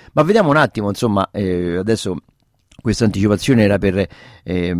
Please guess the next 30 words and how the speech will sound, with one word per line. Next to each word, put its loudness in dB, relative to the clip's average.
per -4
così -4
far -2
inquadrare 2
un -2
po', 0
no? 0
Eh, -2
chi -4
sono. -4
Ovviamente 0
questa 0
è -2
un'alleanza 2
che -4
si -6
presenta 0
comunque 0
all'interno -2
della -6
coalizione, -2
eh, -6
diciamo -2
di -2
centrosinistra, -2
quindi -2
con -2
un'alleanza, 2
eh, -4
elettorale 2